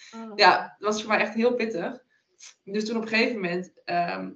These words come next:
Speaker 2: ja, toen zei ook mijn, eh, mijn moeder van, "Ja, dit, dit kan eigenlijk niet zo langer. Hier mogen we wat mee."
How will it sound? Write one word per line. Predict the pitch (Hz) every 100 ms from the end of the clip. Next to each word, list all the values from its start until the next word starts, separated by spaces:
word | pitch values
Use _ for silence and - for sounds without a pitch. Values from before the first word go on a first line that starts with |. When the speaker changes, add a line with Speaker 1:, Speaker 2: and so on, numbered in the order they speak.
| -
Speaker 2:
ja, | 185 -
toen | - 190
zei | 175 170
ook | 170 175
mijn, | 175 165 170 165
eh, | 160 160
mijn | 175 175 170
moeder | 185 175
van, | 175
"Ja, | 160
dit, | 160 -
dit | 175 -
kan | 190
eigenlijk | 175 180 180
niet | 175
zo | 170
langer. | 170 170 170 180 _ - _
Hier | - 196
mogen | 196 196 196 185
we |
wat | 175
mee." | 175 170 202 294